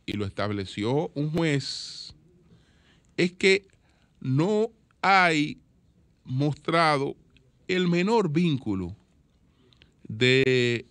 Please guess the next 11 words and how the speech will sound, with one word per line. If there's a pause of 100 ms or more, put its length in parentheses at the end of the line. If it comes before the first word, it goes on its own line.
(140)
estos
señores (720)
con
lo
que
se
está
persiguiendo. (1600)
Incluso (460)
lo
que